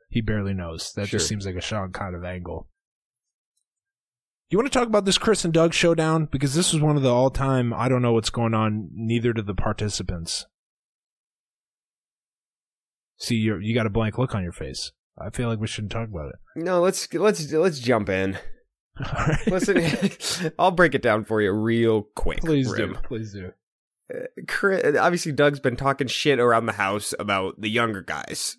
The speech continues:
Speaker 2: and throwing little subtle, you know, in, within conversation, not calling anyone out directly, but throwing out there that these young guys aren't gonna be ready to be husbands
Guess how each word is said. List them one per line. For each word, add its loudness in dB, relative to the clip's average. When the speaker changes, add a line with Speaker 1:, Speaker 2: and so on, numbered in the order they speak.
Speaker 2:
and -4
throwing 4
little 4
subtle, 4
you -2
know, 4
in, 4
within 0
conversation, 2
not 4
calling 4
anyone 4
out 2
directly, 0
but 4
throwing 4
out 2
there 6
that 0
these -4
young 2
guys 2
aren't 0
gonna -4
be -4
ready -2
to -6
be -8
husbands 0